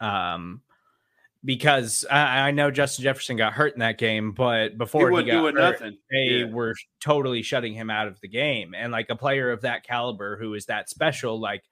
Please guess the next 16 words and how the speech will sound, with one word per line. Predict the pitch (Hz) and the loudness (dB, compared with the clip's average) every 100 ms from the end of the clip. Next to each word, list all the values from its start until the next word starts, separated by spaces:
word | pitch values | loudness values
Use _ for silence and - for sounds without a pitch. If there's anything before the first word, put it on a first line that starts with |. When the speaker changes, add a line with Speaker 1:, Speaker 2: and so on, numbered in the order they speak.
| _ _ _ _ | _ _ _ _
Speaker 1:
you | 151 | 4
gotta | 156 | 4
start | 139 160 127 | 4 -2 2
talking | 160 156 147 | 2 2 2
about | 131 120 | 2 2
these | 127 120 | 0 0
guys | 131 117 107 | 2 2 0
and | 131 | -2
what | 120 | -2
they're | 120 117 | 0 -2
accomplishing | 113 135 120 113 135 123 | 0 0 0 -4 -4 -4
in | 110 | -4
the | |
secondary, | 101 151 147 117 113 110 95 | -2 -4 -2 -4 -2 -2 -4
especially. | 98 - 220 - 147 120 107 104 - _ _ _ _ _ _ 135 | -8 0 0 0 -2 -2 -2 -4 -8 _ _ _ _ _ _ 2
But | 165 185 | 4 4